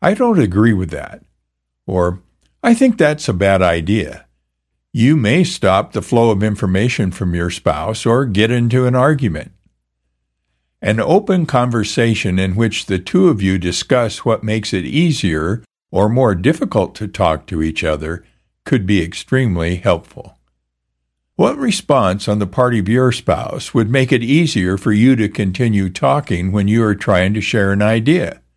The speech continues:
For example, do you want him to nod,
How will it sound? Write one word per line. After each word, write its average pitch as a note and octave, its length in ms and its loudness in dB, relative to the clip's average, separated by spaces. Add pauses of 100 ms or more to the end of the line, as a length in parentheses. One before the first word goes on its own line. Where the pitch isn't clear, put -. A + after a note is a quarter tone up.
(960)
For F3+ 120 0
example, F#2+ 640 -2 (420)
do - 80 2
you E3+ 60 4
want B2 240 2
him B2+ 220 0
to C3+ 120 2
nod, F2+ 580 0